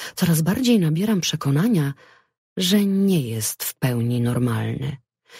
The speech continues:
Nie ulega wątpliwości, iż podnieca go i bawi potęgowanie strachu. Inna sprawa, że jest to metoda skuteczna, przynajmniej w stosunku do Magnusena i dyrektora filii.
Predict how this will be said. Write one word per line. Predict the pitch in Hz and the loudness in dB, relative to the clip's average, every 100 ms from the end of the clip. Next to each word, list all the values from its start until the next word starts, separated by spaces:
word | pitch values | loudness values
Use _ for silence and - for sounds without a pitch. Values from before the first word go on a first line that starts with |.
| - _ | -20 _
Nie | 160 156 | 0 2
ulega | 151 160 156 | 2 0 0
wątpliwości, | 147 143 - 143 180 196 - 135 | 0 -2 -2 -2 0 0 -2 -2
iż | 123 | -2
podnieca | - - 151 175 180 185 | -4 -2 2 0 0 0
go | 175 175 | 2 2
i | |
bawi | 143 165 156 123 117 | 2 2 2 0 -6
potęgowanie | - - 127 127 123 120 123 | -6 -2 0 0 0 0 -2
strachu. | - 120 117 135 - - - - _ - | -2 -2 -2 -4 -6 -10 -18 -20 _ 2
Inna | 214 220 185 156 | 4 4 2 -2
sprawa, | - - 185 233 160 143 143 - - _ - | -4 -2 2 2 2 0 -2 -10 -20 _ -8
że | 151 139 135 | -2 0 0
jest | 143 185 - - - | 2 0 -2 -8 -4
to | 240 254 | 2 2
metoda | 233 226 135 123 123 | 2 0 -4 -4 -2
skuteczna, | 147 - 214 190 139 - - - - _ _ _ _ _ - | -4 -4 -4 -2 -2 -2 -4 -6 -10 _ _ _ _ _ -6
przynajmniej | - 127 123 147 214 208 208 190 | -2 0 2 2 2 2 0 -2
w | - | -6
stosunku | - 135 - 151 147 147 | -4 -2 0 0 0 -2
do | 135 | 0
Magnusena | 139 135 135 127 - 139 147 139 - - - _ - | 2 0 -2 -2 0 2 2 0 -4 -18 -20 _ -6
i | 139 | 0
dyrektora | 147 135 - 123 | 2 0 -2 -2
filii. | 117 117 110 - - | -2 -6 -6 -8 -12